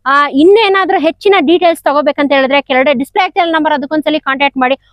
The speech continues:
Hope ನಿಮ್ಮೆಲ್ಲರಿಗೂ ಇವತ್ತಿನ video ಇಷ್ಟ ಆಗಿದೆ ಅಂತ ಅನ್ಕೊಳ್ತೀನಿ. ಇನ್ನು ನನ್ನ ಚಾನಲ್ ಯಾರು subscribe ಆಗಿಲ್ಲ, ದಯವಿಟ್ಟು ಚಾನಲ್ subscribe ಆಗಿ, ಲೈಕ್ ಮಾಡಿ, share ಮಾಡಿ ಹಾಗೂ comment ಮಾಡಿ. ಹಾಗೆ ನನ್ನ Instagram, Facebook ಹಾಗೂ page ಕೂಡ ಫಾಲೋ ಮಾಡೋದನ್ನ ಮರಿಬೇಡಿ. ಆ link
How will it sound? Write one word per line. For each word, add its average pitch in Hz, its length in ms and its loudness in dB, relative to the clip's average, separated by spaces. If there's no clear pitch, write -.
Hope 392 180 0
ನಿಮ್ಮೆಲ್ಲರಿಗೂ 440 460 0
ಇವತ್ತಿನ 392 220 0
video 370 160 0
ಇಷ್ಟ 359 220 -6
ಆಗಿದೆ 349 180 -2
ಅಂತ 330 220 -2
ಅನ್ಕೊಳ್ತೀನಿ. 330 360 -4
ಇನ್ನು 480 160 4
ನನ್ನ 427 120 0
ಚಾನಲ್ 392 340 -2
ಯಾರು 359 160 0
subscribe 339 340 -2
ಆಗಿಲ್ಲ, 330 260 0
ದಯವಿಟ್ಟು 277 280 -2
ಚಾನಲ್ 277 260 -2
subscribe 349 300 -2
ಆಗಿ, 359 100 -4
ಲೈಕ್ 359 260 -2
ಮಾಡಿ, 339 160 -6
share 311 180 -2
ಮಾಡಿ 311 200 -2
ಹಾಗೂ 311 220 -2
comment 277 260 -4
ಮಾಡಿ. 247 100 -6
ಹಾಗೆ 370 320 0
ನನ್ನ 330 140 0
Instagram, 370 400 -2
Facebook 339 480 -2
ಹಾಗೂ 320 180 0
page 349 220 -2
ಕೂಡ 339 120 -2
ಫಾಲೋ 330 240 0
ಮಾಡೋದನ್ನ 311 300 -2
ಮರಿಬೇಡಿ. 285 380 0
ಆ 302 160 0
link 370 300 -2